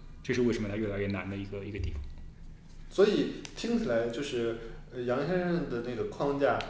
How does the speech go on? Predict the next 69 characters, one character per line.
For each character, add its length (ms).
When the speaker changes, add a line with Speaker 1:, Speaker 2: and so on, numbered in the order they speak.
Speaker 2:
虽 200
然 120
听 160
起 60
来 120
是 120
物 140
理 60
学 120
上 180
的 80
一 120
步， 300
但 100
是 80
至 60
少 180
从 120
我 60
们 120
今 100
天 120
的 40
视 140
角 140
来 100
看， 140
当 100
然 80
可 80
能 220
日， 220
日 60
后 200
发 60
现 100
我 60
们 100
今 80
天 60
完 100
全 100
错 220
了， 80
都 100
过 140
于 100
自 120
大， 160
Speaker 1:
嗯。 320
Speaker 2:
但 100
我 120
们 60
今 160
天 140
的 120
理 140
解 140
就 100
是 60
它 160
几 240
乎 240
就 140
是 400
物 120
理 100
学 200
上 440